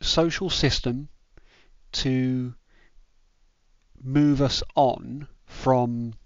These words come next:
previous social systems. Um, he came up with the idea for a resou-, resource-based economy.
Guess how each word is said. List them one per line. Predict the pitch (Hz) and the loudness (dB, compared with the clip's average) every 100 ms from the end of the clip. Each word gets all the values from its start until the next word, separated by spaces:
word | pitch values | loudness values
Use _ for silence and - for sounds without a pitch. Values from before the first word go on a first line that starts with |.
| - | -8
previous | - 131 117 113 107 | 0 2 2 0 -2
social | 117 110 - 123 | -4 -4 -8 -8
systems. | - 110 - 131 135 - - - - - - - - | -6 -6 -8 -12 -12 -14 -16 -20 -20 -20 -20 -20 -4
Um, | 123 117 120 | 0 0 0
he | - 135 131 127 127 | 0 2 2 0 0
came | - 151 147 | 4 6 6
up | 143 | 2
with | 135 | 2
the | 135 | 4
idea | 131 127 120 131 127 | 4 4 2 2 2
for | - 127 120 | 0 -4 -4
a | |
resou-, | 117 131 123 127 135 | -2 0 0 -2 -2
resource-based | 131 135 131 127 - 135 - | -2 -2 0 -2 0 0 0
economy. | - 139 147 185 | -4 -2 -2 -4